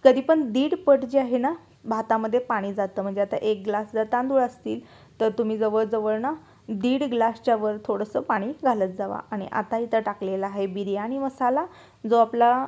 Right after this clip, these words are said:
येतो, त्यामध्ये तुम्ही मटण मसाला टाकू शकता, गरम मसाला टाकू शकता किंवा काळा मसालाही टाकू शकता. तर नॉनव्हेजसाठी काळा मसाला जो असतो ना, तोच टाकला जातो आणि भातासाठी ना, गोडा मसाला. तर हे दोन्ही पण मसाले मिक्स करून मी टाकलेले आहेत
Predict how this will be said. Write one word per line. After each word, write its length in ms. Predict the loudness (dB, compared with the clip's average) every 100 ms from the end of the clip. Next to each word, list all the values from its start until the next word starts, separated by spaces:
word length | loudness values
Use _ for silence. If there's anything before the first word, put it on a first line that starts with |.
| -4
येतो, 340 | -4 -2 -2 -4
त्यामध्ये 420 | 0 0 2 -2
तुम्ही 200 | -4 -2
मटण 300 | -2 -4 -4
मसाला 340 | -4 -2 -2
टाकू 240 | -2 -2 -6
शकता, 320 | -6 -2 0
गरम 300 | 2 2 2
मसाला 380 | -2 -2 -2 -2
टाकू 240 | -6 -8
शकता 320 | -10 -12 _ -4
किंवा 200 | 2 2
काळा 360 | 4 2 2
मसालाही 400 | 0 -2 0 0
टाकू 280 | 0 -2 -4
शकता. 300 | -6 -2 0
तर 120 | 2
नॉनव्हेजसाठी 800 | 0 0 0 2 2 2 0 -2
काळा 380 | -4 2 4 4
मसाला 460 | 0 -2 2 2 2
जो 160 | 0
असतो 280 | -2 -2 -2
ना, 100 | -2 -6 -12 -20 _ 4
तोच 200 | 4 4
टाकला 240 | 0 0
जातो 320 | 0 -2 0 0
आणि 220 | 0 -2
भातासाठी 760 | -4 -2 2 2 0 -2 -2
ना, 120 | -2 0
गोडा 260 | 2 2
मसाला. 400 | 0 -4 -4 -4
तर 140 | 0 2
हे 160 | 4
दोन्ही 280 | 2 2 0
पण 140 | 0 -2
मसाले 360 | -2 0 2
मिक्स 280 | 0 -4 -4
करून 260 | -2 -2 -2
मी 100 | -2
टाकलेले 480 | -2 -2 -4 0
आहेत 280 | -2 0 -2